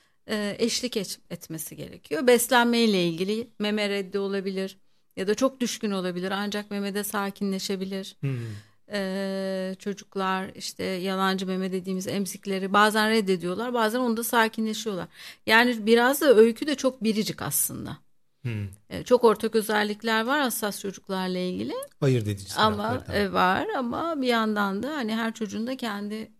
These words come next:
Speaker 1: e, özgünlüğü var. Dolayısıyla evet, dediğin çok doğru. E, hassas çocuğa annelik babalık yaparken yetersizlik hissi çok yoğun oluyor o yüzden. Yani ben yetemiyorum,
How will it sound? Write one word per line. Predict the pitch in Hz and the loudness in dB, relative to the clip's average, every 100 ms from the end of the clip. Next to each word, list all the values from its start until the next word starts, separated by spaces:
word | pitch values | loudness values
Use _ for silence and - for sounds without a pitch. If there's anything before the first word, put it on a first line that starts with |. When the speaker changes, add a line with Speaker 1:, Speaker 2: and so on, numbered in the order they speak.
| _ | _
Speaker 1:
e, | 196 | -10
özgünlüğü | 175 180 175 190 185 190 180 | -6 -6 -4 -4 -2 -2 -4
var. | 170 185 415 _ - - _ | -4 -4 -6 _ -20 -20 _
Dolayısıyla | 226 240 269 262 370 294 | 2 4 4 0 0 0
evet, | 202 214 208 - | 2 0 -2 -2
dediğin | 208 220 226 | -2 0 0
çok | 247 240 - | -2 -4 -2
doğru. | 202 196 277 349 _ - - - | 0 0 -4 -8 _ -20 -20 -8
E, | 214 | -4
hassas | 202 196 - 277 - | -2 -2 -2 -2 0
çocuğa | 262 233 220 214 208 | 0 2 2 2 0
annelik | 202 208 220 214 220 | -2 0 -2 -2 -2
babalık | 208 214 220 | 0 0 -2
yaparken | 214 214 277 254 196 | -6 -2 -2 0 0
yetersizlik | 185 190 220 208 196 208 - 220 202 | 0 0 -2 -2 -4 -4 -6 -8 -8
hissi | - - 202 | -8 -6 -8
çok | - 185 - | -6 -8 -6
yoğun | 180 180 180 | -4 -2 -2
oluyor | 160 131 135 127 | -2 -4 -6 -8
o | |
yüzden. | 135 - - - | -10 -12 -14 -12
Yani | 147 156 | -4 6
ben | 202 | 8
yetemiyorum, | 214 180 170 175 160 160 156 156 | 8 4 0 -2 -2 -2 -4 -6